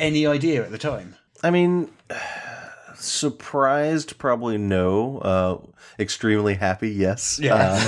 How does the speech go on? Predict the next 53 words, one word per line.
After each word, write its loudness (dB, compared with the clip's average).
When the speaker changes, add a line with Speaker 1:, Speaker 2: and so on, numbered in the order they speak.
Speaker 2:
Uh, 2
Speaker 1:
<laughs> -
Great. 4
Speaker 2:
I 6
mean, 4
you 4
know, 6
the 2
thing 0
is, 2
like, -2
D -8
and -6
D 2
had 0
gone 4
through, 0
uh, -4
like, -2
a 0
weird -2
period -2
in, -2
in, -4
like, -4
the, -2
the -8
fourth -4
edition -6
era, -2
and 0
I 2
wasn't -2
Speaker 1:
Mm. -6
Speaker 2:
really 2
a 0
part 0
of -2
that 4
as -4
much. -6
Like, -2
I, 2
I 0
worked 0
on -2
some -4
of -2
the 0
later 2
source -2
books, -4
but 0